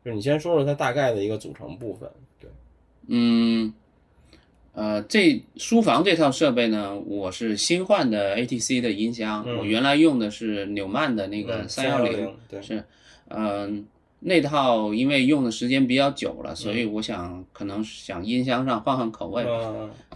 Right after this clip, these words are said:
Speaker 2: 对，然后前端基本上没有大变化。
Speaker 1: 嗯。
Speaker 2: 对，还是
Speaker 1: 这是
Speaker 2: L-
Speaker 1: A T C的什么型号？
Speaker 2: 呃，A T C的二五。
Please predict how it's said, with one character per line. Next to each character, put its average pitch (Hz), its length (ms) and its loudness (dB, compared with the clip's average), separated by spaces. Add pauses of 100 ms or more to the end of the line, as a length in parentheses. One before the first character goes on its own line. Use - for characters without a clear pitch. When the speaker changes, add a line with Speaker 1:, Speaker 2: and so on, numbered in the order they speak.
Speaker 2:
对， 95 240 -4
然 131 100 2
后 156 80 4
前 147 300 2
端 175 200 4
基 185 120 -4
本 127 160 2
上 131 120 0
没 143 120 4
有 120 80 4
大 - 200 -4
变 90 220 -6
化。 - 260 -12
Speaker 1:
嗯。 110 280 -6 (260)
Speaker 2:
对， 98 200 -6
还 107 180 -6
是 127 120 0
Speaker 1:
这 - 40 2
是 - 60 2
Speaker 2:
L- 117 100 2
Speaker 1:
A 196 80 6
T 180 140 4
C 160 180 6
的 143 100 2
什 110 80 -8
么 101 120 -8
型 - 120 -16
号？ - 80 -16 (280)
Speaker 2:
呃 123 300 6
，A 156 120 4
T 170 140 4
C 175 240 4
的 110 800 6
二 156 200 0
五。 82 240 -8